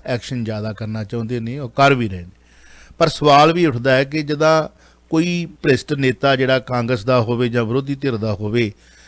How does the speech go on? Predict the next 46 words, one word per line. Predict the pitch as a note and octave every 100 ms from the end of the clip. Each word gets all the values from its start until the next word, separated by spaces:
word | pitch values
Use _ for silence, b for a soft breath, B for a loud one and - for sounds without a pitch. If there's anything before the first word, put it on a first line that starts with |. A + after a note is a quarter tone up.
| b b -
ਤੇ | D3
ਉਹਦੇ | D#3+ D3+ D#3+
ਵੱਲ | D3 C#3
ਜਦੋਂ | C3+ C3+
ਈ | B2
ਡੀ | A#2 C3+
ਦੇ |
ਵੱਲ | C#3 C3+
ਨੂੰ | B2+
ਫਾਈਲ | - A#2 A#2+
ਜਾਂਦੀ | A#2+ A#2 B2+ C3+
ਹੈ, |
ਤਾਂ | C3 C#3 C3+ C3+ -
ਉਹ | D#3 D#3
ਭ੍ਰਿਸ਼ਟ | D3+ B2 - C3 A#2 A2+ b b b b b
ਨੇਤਾ | A#2+ A#2 D3
ਜਦੋਂ | C#3+ D3+ D3+
ਦਲ | A#2+ D#3 C3+
ਬਦਲ | C#3+ D3 D3+
ਕੇ | D#3
ਭਾਜਪਾ | D3 D#3+ C#3+ G#2+ B2 C3
ਦੇ | D3+
ਵਿੱਚ | C#3+
ਆ | D3
ਜਾਂਦਾ, | C3+ C#3 D3+
ਪਤਾ | C#3+ D3 D3
ਨਹੀਂ | D3 D3
ਕਿਹੜਾ | C3+ C#3+ D#3
ਪਤੰਦਰ | D3 C3+ C3+ A#2+ B2+
detergent | B2 B2+ A#2+ B2 A2+ B2
powder | A#2 B2 A2+ B2+
ਹੈ |
ਕਿ | B2+ C3
ਸਿੱਧਾ | - D#3 D3+ D#3 -
ਐਨ | F3+ G#3+ A3 G#3+ F#3+ F3+ F3+ F3 E3+ E3+ E3 D#3+ D3
ਲਿਸ਼ਕਣਾ | B2 B2 C3+ - D3
ਸ਼ੁਰੂ | C3 D3 D3+
ਹੋ | C3+
ਜਾਂਦਾ | A2+ G2 G#2+
ਉਹ, | G2 F#2+ - _
ਐਨ | E3+ D#3+
ਸਾਫ਼ | - D#3+ D#3+ D3
ਸੁਥਰਾ, | D#3 C3+ C#3
ਸਾਰਾ | B2+ - G3+ A3+
ਦੁੱਧ | E3 A2+ D3+ D3+
ਧੋਤਾ, | D3 A#2+ -